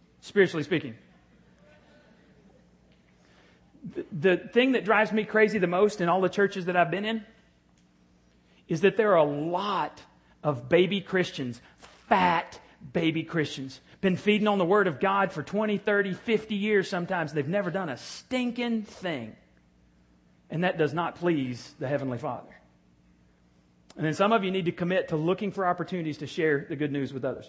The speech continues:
All right, bow your heads for just a moment. I want to challenge you to pray this prayer. But don't pray it lightly. Here it is. Pray it silently in your heart if, if,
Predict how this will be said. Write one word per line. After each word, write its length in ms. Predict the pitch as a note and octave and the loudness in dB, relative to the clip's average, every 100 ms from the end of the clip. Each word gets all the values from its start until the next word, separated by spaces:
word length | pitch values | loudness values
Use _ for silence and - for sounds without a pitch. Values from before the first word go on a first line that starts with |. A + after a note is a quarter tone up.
| - | 0
All 60 | |
right, 180 | D3 A2+ | 0 2
bow 120 | D3+ | 2
your 120 | F3 | 2
heads 160 | E3 D3+ | 2 -2
for 80 | C#3 | -4
just 200 | D3 - | -8 -8
a 20 | |
moment. 220 | C#3 - - _ _ _ _ _ _ _ _ _ _ _ _ _ _ - - - _ - - - - - - - - - | -12 -14 -20 _ _ _ _ _ _ _ _ _ _ _ _ _ _ -20 -20 -20 _ -20 -20 -20 -20 -20 -20 -20 -20 -4
I 40 | |
want 140 | F3+ F3+ | 0 0
to 140 | - | 0
challenge 440 | A3 G#3+ A#3 F#3+ | 2 2 2 0
you 180 | E3+ F3+ | 0 0
to 160 | F3 E3+ | 0 -6
pray 400 | - - G3 F#3+ | -4 2 4 4
this 220 | F#3 F3 | 2 -2
prayer. 420 | - E3 C3 B2+ - _ _ _ _ _ _ _ _ _ - - | 0 0 0 -4 -16 _ _ _ _ _ _ _ _ _ -20 -8
But 100 | E3+ | -2
don't 200 | F3+ G#3 | 0 2
pray 180 | G3 A3 | 2 2
it 80 | G#3+ | 4
lightly. 360 | A3+ A#3+ D3 D3+ - - _ _ _ _ _ _ _ _ _ _ _ _ _ _ - _ _ _ _ | 2 2 -2 -4 -16 -20 _ _ _ _ _ _ _ _ _ _ _ _ _ _ -20 _ _ _ _
Here 160 | - F3+ | -2 0
it 80 | F3 | 2
is. 240 | C3 A#2+ - _ _ _ _ _ _ _ _ _ _ _ _ _ _ _ _ _ - | -2 -6 -16 _ _ _ _ _ _ _ _ _ _ _ _ _ _ _ _ _ -4
Pray 180 | E3+ D#3+ | 0 0
it 60 | |
silently 440 | F#3+ F3 E3+ E3 E3+ | 0 0 0 -2 -4
in 60 | |
your 100 | D#3+ | -2
heart 220 | D3+ D3+ | 0 0
if, 140 | C3+ - | 0 -4
if, 240 | D3 C3+ | -4 -4